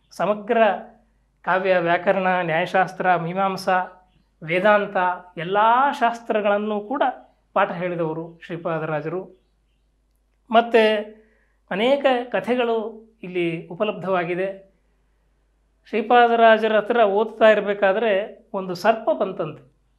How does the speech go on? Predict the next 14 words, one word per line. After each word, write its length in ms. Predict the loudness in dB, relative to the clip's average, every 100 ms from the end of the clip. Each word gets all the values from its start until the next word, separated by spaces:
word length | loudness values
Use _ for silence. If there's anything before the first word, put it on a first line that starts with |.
| _ _ _ _ _ _ _
ಆ 100 | 2
ಸರ್ಪ 280 | 4 2 6
ಬಂದು 760 | 4 4 0 0 0 -2 -10 -20 _
ಸುತ್ಕೊಂಡ್ಬಿಡ್ತು 920 | -12 -4 0 0 0 -2 -6 -8 -12 -6
ವ್ಯಾಸರಾಜರನ್ನ. 680 | -6 -2 -2 -2 -4 -10 -14 -20 _ _ _ _ _ _ _ _
ಏನು 240 | 2 4 6
ಮಾಡಿದ್ರೂ 720 | 4 4 4 0 0 -4 -8 0
ಆ 40 | 4
ಸರ್ಪವನ್ನದಿಂದ 720 | 4 0 -2 -2 0 -2 -2
ಬಿಡಿಸ್ಕೊಳ್ಳಿಕ್ಕೆ 600 | -2 -6 -4 -4 0 -2
ಆಗ್ತಾ 260 | 2 4
ಇಲ್ಲ. 540 | 4 2 -4 -6 -12 _ _ _ _ _ _
ಆಗ 160 | 4 4
ಶ್ರೀಪಾದರಾಜರು 1160 | 2 2 4 6 6 6 4 0 -2 -4 -12